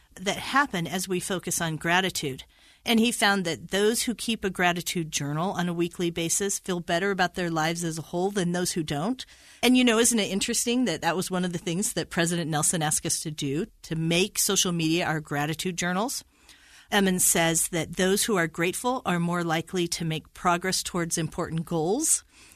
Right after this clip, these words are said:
So it actually impacts your ability to move forward in life. He says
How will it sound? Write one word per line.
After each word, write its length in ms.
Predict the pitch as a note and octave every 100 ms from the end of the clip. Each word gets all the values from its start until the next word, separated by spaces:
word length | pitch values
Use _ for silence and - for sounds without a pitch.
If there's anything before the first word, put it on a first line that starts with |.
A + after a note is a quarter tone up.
| -
So 460 | - - C4 A#3 G#3+ - A#3+
it 140 | A3+
actually 680 | - C4+ - D4 A#3+ G3 -
impacts 540 | B3 C4 A#3+ A3+ - A3+
your 80 | G3
ability 640 | E3+ - A3 C4+ A#3 E3+
to 180 | E3+ F#3+
move 220 | F#3 E3+
forward 460 | - G3+ B3 G#3 E3
in 120 | D#3+
life. 380 | C#3+ C#3+ - - - - - _
He 140 | B3
says 420 | - G3+ F3 E3